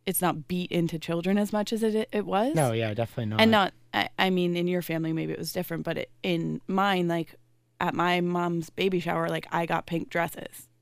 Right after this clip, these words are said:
Speaker 1: Or what, you know, people didn't buy me action figures, they bought me princesses.
Speaker 2: Yeah.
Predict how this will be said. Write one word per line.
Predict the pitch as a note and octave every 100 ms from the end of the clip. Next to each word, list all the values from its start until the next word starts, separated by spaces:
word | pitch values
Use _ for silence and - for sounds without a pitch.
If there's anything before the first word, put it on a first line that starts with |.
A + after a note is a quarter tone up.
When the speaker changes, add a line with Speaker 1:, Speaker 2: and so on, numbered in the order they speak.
| _ _ -
Speaker 1:
Or | F3+ - -
what, | - G3+ F#3+
you | G3+
know, | F#3+ E3+ E3 -
people | G#3 F#3
didn't | E3+ -
buy | - E3 E3
me | E3 E3 E3 - - _ _
action | G3 - E3
figures, | E3 D#3+ D#3+
they | D#3 D#3+
bought | D#3+ -
me | D#3+ E3+ - _ _ _ -
princesses. | F#3+ - - - -
Speaker 2:
Yeah. | D#3 B2 A2